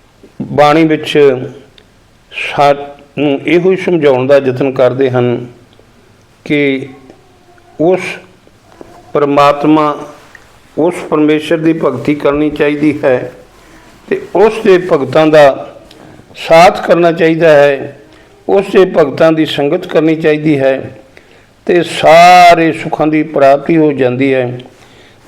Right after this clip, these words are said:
ਦੁੱਖ ਦੂਰ ਹਟ ਜਾਂਦੇ ਹਨ। ਸੋ ਆਓ ਪਿਆਰਿਓ, ਆਪਾਂ ਵੀ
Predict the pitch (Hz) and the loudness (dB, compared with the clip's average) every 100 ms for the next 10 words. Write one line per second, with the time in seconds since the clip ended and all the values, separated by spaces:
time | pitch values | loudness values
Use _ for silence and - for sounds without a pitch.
0 | - 180 - 135 139 160 185 175 127 147 | -4 -2 -2 -2 2 2 4 2 2 0
1 | 143 147 143 135 127 127 - - - - | 2 2 2 0 -4 -10 -18 -20 -20 -20
2 | - _ _ - - 160 156 - 139 160 | -20 _ _ -12 -2 0 0 0 2 4
3 | 165 165 156 147 151 151 151 127 127 - | 2 0 4 4 2 -2 -4 -6 -12 -20
4 | _ _ - - - - 165 - 196 185 | _ _ -20 -20 -8 2 2 4 2 4
5 | 175 156 | 4 2